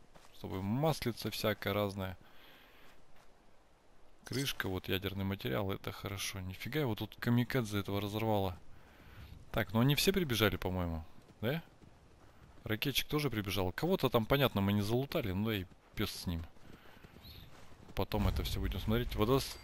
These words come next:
водоочистная станция Уэстон. Окей.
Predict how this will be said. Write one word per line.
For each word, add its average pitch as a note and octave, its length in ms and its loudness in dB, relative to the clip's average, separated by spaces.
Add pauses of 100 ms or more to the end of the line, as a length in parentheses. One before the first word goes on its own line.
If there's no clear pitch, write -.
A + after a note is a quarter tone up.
(140)
водоочистная C3 680 4
станция C#3 480 4
Уэстон. B2+ 680 2 (480)
Окей. G2+ 400 -2